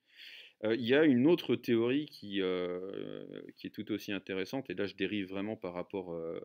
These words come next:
au texte de Mill, hein. Euh, il y a une autre théorie qui est tout aussi intéressante, qui est psychanalytique, qui consiste à dire que, euh, le, euh,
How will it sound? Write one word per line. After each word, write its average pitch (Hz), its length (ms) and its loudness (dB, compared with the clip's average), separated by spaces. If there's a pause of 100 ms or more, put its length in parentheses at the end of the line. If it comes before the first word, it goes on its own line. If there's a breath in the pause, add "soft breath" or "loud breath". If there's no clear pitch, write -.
au 95 100 -4
texte 92 280 -4
de 101 80 -4
Mill, 120 200 -4
hein. 117 100 -12 (720 loud breath)
Euh, 101 460 4 (360)
il 117 80 -2
y 110 40 4
a - 20 6
une 113 100 4
autre 127 100 -2
théorie 127 260 6
qui 120 100 2
est 95 160 2
tout 113 180 -8
aussi 107 200 -2
intéressante, 101 580 -2
qui - 180 -8
est 95 60 -2
psychanalytique, 101 880 -2
qui 98 120 -12
consiste - 520 -8
à 95 60 -2
dire 117 380 -4
que, 120 300 -4 (640 loud breath)
euh, 95 260 2
le, 98 600 -2
euh, 92 360 -4